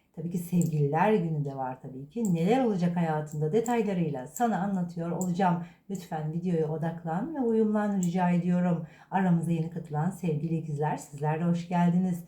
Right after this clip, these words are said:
Henüz takip etmiyorsanız aşağıdaki abone ol butonundan lütfen kanalıma abone olun. Yanındaki zil işaretini de açın ki her yeni videoda birlikte olmaya devam edelim.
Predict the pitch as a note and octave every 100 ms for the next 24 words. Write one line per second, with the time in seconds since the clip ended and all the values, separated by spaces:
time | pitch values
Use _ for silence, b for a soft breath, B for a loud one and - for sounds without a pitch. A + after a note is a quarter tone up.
0 | B B - F4 E4 E4+ D#4+ C4+ D4 D4
1 | C4 B3+ - A3+ G3+ G3 - F3 F3 F3
2 | D#3 D#3+ F3+ F#3+ - G3+ G3 F#3+ A3 B3+
3 | - F3 F3 D#3 D3+ C#3+ D#3 F#3 G3 G3
4 | G3+ G#3+ B B - D4+ D#4 D4 C4+ D#4
5 | C#4 - G#3+ F3+ E3+ D3 D3+ F3 G3 E3+
6 | C#3+ - A3 F#3 D3+ D3+ C#3+ - C3+ -
7 | G3+ G#3+ D3 D3 - E3 D3 D#3 G3+ F#3
8 | F#3 G3 F#3+ F#3+ F3 E3+